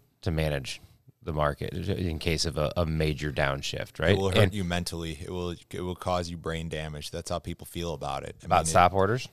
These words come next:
Speaker 2: No, about selling and then seeing the market go up another fifty cents. That's, it's a mental thing. It's,
Speaker 1: Mm-hmm.
Speaker 2: it's not bad for you on the farm. It's just a, it's a mental hurdle that
Speaker 1: Right.
Speaker 2: people have a lot of difficulty with, and that's,
Speaker 1: Mm-hmm.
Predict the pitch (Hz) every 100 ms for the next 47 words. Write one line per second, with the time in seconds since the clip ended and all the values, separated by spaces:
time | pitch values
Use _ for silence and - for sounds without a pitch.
0 | _ 190 170 131 117 120 - 107 101 101
1 | - - 101 98 95 95 92 90 87 85
2 | - _ _ _ _ - - 95 90 85
3 | 85 85 - 82 82 80 80 82 - -
4 | 76 - - - 87 - - - 92 98
5 | 87 82 85 80 - 76 73 73 98 107
6 | 135 92 95 92 80 87 87 85 85 82
7 | 76 - 80 73 78 87 - 76 73 _
8 | _ - 90 95 82 85 82 87 71 85
9 | 82 78 78 98 82 80 78 78 76 -
10 | 78 78 78 76 - - - 76 - -
11 | - - - - 78 101 107